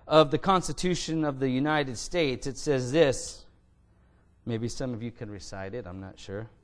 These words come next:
says, "We, the people of the United States,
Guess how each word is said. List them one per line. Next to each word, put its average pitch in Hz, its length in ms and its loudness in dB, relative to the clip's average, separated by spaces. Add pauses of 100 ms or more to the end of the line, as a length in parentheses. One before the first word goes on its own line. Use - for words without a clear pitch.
(720)
says, 147 180 -2
"We, 180 220 6
the 190 100 4
people 185 320 0
of 180 60 2
the 170 80 4
United 170 400 2
States, - 720 -4